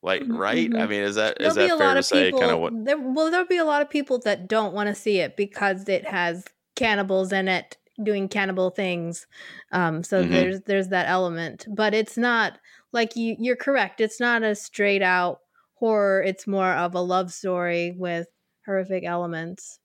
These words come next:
Speaker 2: but
Speaker 1: Yeah.
Speaker 2: it's, it
Speaker 1: Yeah.
Speaker 2: is about, you know, it's very character driven.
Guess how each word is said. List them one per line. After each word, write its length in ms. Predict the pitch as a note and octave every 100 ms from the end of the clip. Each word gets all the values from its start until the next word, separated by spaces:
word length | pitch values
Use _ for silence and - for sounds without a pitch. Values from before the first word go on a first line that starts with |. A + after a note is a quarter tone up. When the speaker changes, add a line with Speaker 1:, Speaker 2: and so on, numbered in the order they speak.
| -
Speaker 2:
but 340 | F3+ E3+ E3+ _ _ _ _ _ _ _ -
Speaker 1:
Yeah. 180 | - E2
Speaker 2:
it's, 240 | A#3 A#3 -
it 140 | B3 B3
Speaker 1:
Yeah. 120 | C4
Speaker 2:
is 140 | B3
about, 480 | A#3 A#3 G#3+ G#3 G3 _ _ _ _ _ -
you 60 |
know, 120 | A3+
it's 140 | G3+ G3+
very 240 | B3 B3
character 500 | - A#3 G#3 G3 G3
driven. 500 | F#3 F3 D#3 B2+ F#3